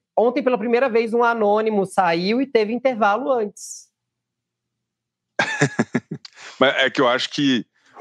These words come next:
Speaker 2: o, o, é que coincidiu, eu acho. Eu acho.
Speaker 1: Ah.
Speaker 2: Que coincidiu um, um,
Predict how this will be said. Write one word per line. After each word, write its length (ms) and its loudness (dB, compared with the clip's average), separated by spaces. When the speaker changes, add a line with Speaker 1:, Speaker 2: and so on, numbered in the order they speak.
Speaker 2:
o, 320 -4
o, 80 -14
é 60 0
que 140 -8
coincidiu, 720 0
eu 180 4
acho. 340 -4
Eu 180 2
acho. 320 -8
Speaker 1:
Ah. 240 0
Speaker 2:
Que 160 -16
coincidiu 580 2
um, 200 2
um, 460 2